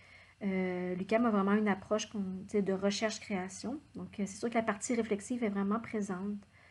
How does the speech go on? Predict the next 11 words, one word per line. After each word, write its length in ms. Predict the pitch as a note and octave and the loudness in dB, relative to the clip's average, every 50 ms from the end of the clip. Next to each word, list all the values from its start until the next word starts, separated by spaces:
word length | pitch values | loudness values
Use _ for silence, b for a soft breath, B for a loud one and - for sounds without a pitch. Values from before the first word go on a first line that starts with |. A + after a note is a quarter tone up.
| b b b b b b | b b b b b b
Puis 120 | b - - | b -12 -8
ça, 80 | A#3 | -6
c'est 120 | A3 - G#3+ | -6 -4 -4
quelque 220 | - G3 G3 - | -4 -4 -4 -2
chose 200 | - A3+ A3+ A3+ | 0 -2 -2 -2
qui, 480 | - - - G3+ G3 F#3+ F#3+ F#3+ F#3 F3+ F3+ F#3 - - | -4 -8 -6 -4 -2 -2 -2 -2 -4 -4 -6 -12 -16 -18
qui, 140 | - - G3 | -12 -4 -2
des 80 | F#3+ F#3 | -2 0
fois, 160 | - A#3 A3+ | 2 0 2
peut 160 | A3+ A#3 G#3+ | 2 4 4
manquer 580 | G#3 G#3 G3 F#3+ F#3 - A#3 A3+ A3 A3 G#3 | 6 6 6 4 2 0 0 0 0 0 -2